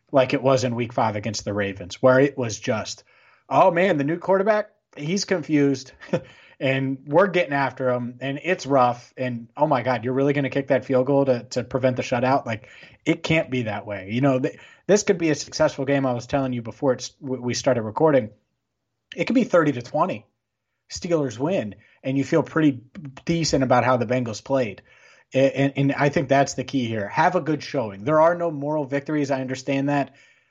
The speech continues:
but you don't wanna get your ass kicked again, because this is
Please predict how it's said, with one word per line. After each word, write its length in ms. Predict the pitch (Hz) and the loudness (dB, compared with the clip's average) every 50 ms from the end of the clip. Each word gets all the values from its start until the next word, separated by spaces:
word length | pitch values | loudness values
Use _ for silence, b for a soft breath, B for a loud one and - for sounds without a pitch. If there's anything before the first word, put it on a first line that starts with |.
| b b b | b b b
but 100 | - 123 | -2 0
you 60 | 135 | 2
don't 100 | 247 - | 4 4
wanna 120 | 285 175 156 | 4 4 2
get 160 | 147 147 - | 2 2 2
your 100 | 143 131 | 4 4
ass 220 | 131 131 127 123 | 4 4 2 -2
kicked 240 | - - 113 104 - | -4 -6 -8 -8 -8
again, 280 | 107 101 101 95 92 98 - | -10 -10 -10 -10 -10 -10 -10
because 260 | - - - 139 117 | -6 -2 0 0 2
this 220 | 147 151 147 - 147 | 2 2 2 2 4
is 360 | 143 139 131 117 113 - | 4 4 4 2 -2 -8